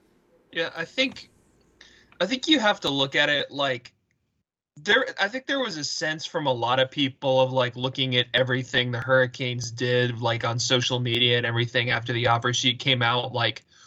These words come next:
which was phenomenal. I mean, they, they took advantage of that opportunity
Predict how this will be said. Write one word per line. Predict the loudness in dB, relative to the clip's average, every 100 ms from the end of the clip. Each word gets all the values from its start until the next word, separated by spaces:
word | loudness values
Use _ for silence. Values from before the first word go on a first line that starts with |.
| -20 -12 0
which | 0 0
was | -4
phenomenal. | -2 2 2 2 -2 -10 -10
I |
mean, | -6 -2
they, | 2 2
they | 0 -2
took | -2 -6 -6
advantage | -4 -2 -2 -2
of | -4
that | -2 -2
opportunity | -2 -4 -6 -4 -4 -2 -4 -6